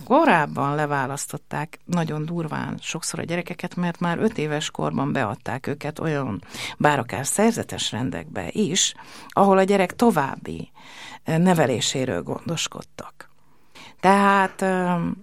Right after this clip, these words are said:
részben igaz ez, hogy fontos, hogy a, hogy az anya ott legyen, vagy hogy a, a gigaintézmények azt nem fogják tudni megadni,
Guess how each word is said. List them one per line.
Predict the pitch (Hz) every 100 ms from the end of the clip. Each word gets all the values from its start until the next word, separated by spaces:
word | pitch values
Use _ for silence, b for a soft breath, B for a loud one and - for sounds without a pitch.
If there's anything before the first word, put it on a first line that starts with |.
| - _
részben | 190 208 226 196 196 -
igaz | 269 269 214 165
ez, | 151 143 190 208
hogy | - 190 180 175
fontos, | - 208 190 175 175 160 -
hogy | 147 151
a, | 160 160 156 B B B B
hogy | - 160 160
az | 156 156 -
anya | 202 190 156
ott | 156
legyen, | 151 143 147 180
vagy | 175 160
hogy | - 156
a, | 170 160 160 - - -
a | 147 165 156 151
gigaintézmények | 127 214 208 196 185 180 170 165 170 165 160
azt | - -
nem | 254
fogják | - 196 151
tudni | 151 170 151
megadni, | 160 147 110 92 - 80 -